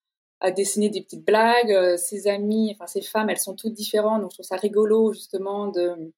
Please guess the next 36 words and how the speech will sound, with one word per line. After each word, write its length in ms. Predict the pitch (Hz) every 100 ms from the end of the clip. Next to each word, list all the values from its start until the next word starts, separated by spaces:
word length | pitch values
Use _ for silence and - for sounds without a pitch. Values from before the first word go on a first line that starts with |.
| _ -
de, 420 | 196 175 170 170
comment 180 | 170 175
dire, 160 | 170 175
d'inventer 300 | 180 185 226
des 80 | 180
petites 240 | - 185
histoires 300 | 196 - 202
en 100 | 180
fonction 400 | - 180 - 190
de 100 | 185
leur 160 | 170 -
statut. 540 | - 185 - - 208
Il 40 |
y 60 | 190
a 60 | -
celle 320 | - 196 196
qui 240 | - 180
est 40 | 170
célibataire 640 | - 180 180 180 185 185
à 60 | 180
Paris, 540 | 196 190 202 208 208
celle 360 | 208 196 185 -
qui 400 | - - 180 175
est, 100 | 165
qui 240 | - 185
est 40 |
maman 480 | 185 180 185 190 190
et 140 | 180 160
qui, 320 | - 180 -
qui 120 | -
doit 160 | 180 180
jongler 360 | 190 185 190
entre 240 | 185 - 180
la 120 | 175
vie 140 | 175
pro 460 | - - 185 190